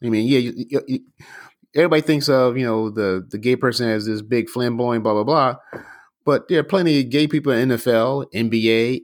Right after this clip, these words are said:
M L B, a law office, a judge. It, they are everywhere, but they make sure you see everything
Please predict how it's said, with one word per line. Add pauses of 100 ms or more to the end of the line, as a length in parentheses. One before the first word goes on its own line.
M
L
B, (640)
a
law
office,
a
judge.
It,
they (380)
are (140)
everywhere, (220)
but
they
make
sure
you
see
everything